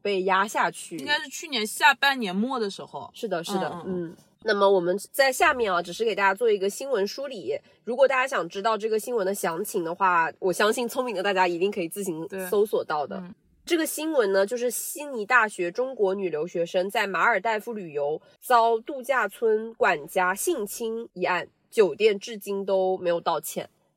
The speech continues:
Speaker 2: 对，那接下来呢，就会由我来讲述一下它这一个整个故事啊。然后我们的基调呢，也是从前面的爆笑，然后直接到了一个比较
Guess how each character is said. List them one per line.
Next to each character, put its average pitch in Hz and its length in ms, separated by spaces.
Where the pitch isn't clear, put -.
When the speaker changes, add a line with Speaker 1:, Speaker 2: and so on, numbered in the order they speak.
Speaker 2:
对， 208 180
那 254 180
接 269 200
下 302 160
来 226 140
呢， 220 120
就 254 180
会 240 320
由 196 160
我 208 240
来 165 160
讲 185 300
述 220 160
一 214 60
下 190 120
它 202 140
这 214 140
一 208 120
个 196 120
整 175 200
个 147 80
故 247 240
事 185 220
啊。 113 180
然 196 100
后 262 220
我 220 100
们 196 100
的 226 80
基 247 220
调 302 220
呢， 269 100
也 196 140
是 214 100
从 214 160
前 185 160
面 190 100
的 214 60
爆 240 260
笑， 202 240
然 156 120
后 196 100
直 185 140
接 196 180
到 226 160
了 208 220
一 180 80
个 196 120
比 180 140
较 180 480